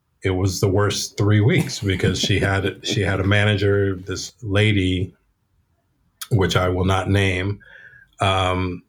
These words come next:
that didn't know shit about touring. And she she made Mariah late. And, you know,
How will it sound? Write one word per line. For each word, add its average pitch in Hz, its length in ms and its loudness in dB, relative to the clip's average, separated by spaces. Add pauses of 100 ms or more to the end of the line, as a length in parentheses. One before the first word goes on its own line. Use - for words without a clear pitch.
(100)
that 98 300 -2
didn't 104 260 2
know 104 260 2
shit 101 280 0
about 104 240 0
touring. 104 440 0 (300)
And 98 500 -2
she 101 1200 0 (1080)
she - 320 -2
made 101 400 2
Mariah 98 500 2
late. 104 420 0
And, 90 400 -4 (1300)
you 98 200 -4
know, 87 420 -4